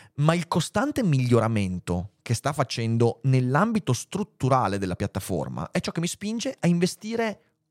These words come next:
qui, in questo sito, e a volerlo fare a lungo termine.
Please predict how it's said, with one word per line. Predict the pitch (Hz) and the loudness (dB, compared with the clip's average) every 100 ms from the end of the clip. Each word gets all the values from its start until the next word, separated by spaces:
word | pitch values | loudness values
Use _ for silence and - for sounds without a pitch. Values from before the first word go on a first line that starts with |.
| _ | _
qui, | - 196 220 110 - _ _ - | -2 2 2 0 -6 _ _ -2
in | 180 160 | -2 -2
questo | - 156 - 180 | 0 0 0 -4
sito, | - 143 143 - 76 - - | -6 -4 -4 -4 -8 -10 -6
e | |
a | 110 | -4
volerlo | 90 110 - | -2 -2 -2
fare | 202 208 240 269 - | 2 2 2 -2 -6
a | - | -2
lungo | 247 220 226 | 0 0 0
termine. | 226 95 92 107 110 120 | 2 0 -2 -2 0 -2